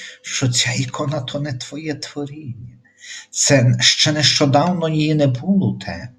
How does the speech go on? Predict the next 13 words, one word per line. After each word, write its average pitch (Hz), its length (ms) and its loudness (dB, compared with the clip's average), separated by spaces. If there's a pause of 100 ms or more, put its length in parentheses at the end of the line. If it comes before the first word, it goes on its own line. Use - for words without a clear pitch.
(360)
що - 160 0
тобі 127 240 4
її 160 320 -2
подарували. 127 800 -2 (580)
Так - 240 -8
і 113 40 2
всьому. 92 600 -2 (760)
Чи - 220 2
є 180 200 6
у 151 140 6
нас 135 420 4
щось - 520 4
своє, 117 680 4